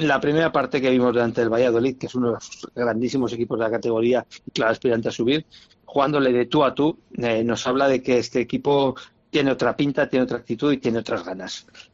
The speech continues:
Que efectivamente nos falta el puntito de calidad para, después de haber dominado toda la primera parte,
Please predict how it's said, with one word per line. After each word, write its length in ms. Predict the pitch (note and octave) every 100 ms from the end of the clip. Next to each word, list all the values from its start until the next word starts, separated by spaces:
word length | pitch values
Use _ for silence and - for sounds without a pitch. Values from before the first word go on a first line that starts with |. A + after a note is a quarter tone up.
| _ -
Que 140 | B2+
efectivamente 960 | B2 B2+ D3 D#3 D#3+ D#3 E3 D#3+ D#3+ D#3
nos 160 | D3 C3
falta 240 | D3 C#3+
el 60 | C3
puntito 400 | C3+ C3+ C#3+ C#3
de 500 | C3+ C3 B2+ A#2+ A2+
calidad 380 | B2 B2+ B2+ B2+
para, 220 | B2+ A#2+
después 260 | A2+ C#3
de 60 | B2+
haber 140 | B2+
dominado 300 | B2 B2 A#2+ A#2+
toda 120 | A#2
la 40 |
primera 220 | - A#2+ A#2
parte, 360 | B2 - B2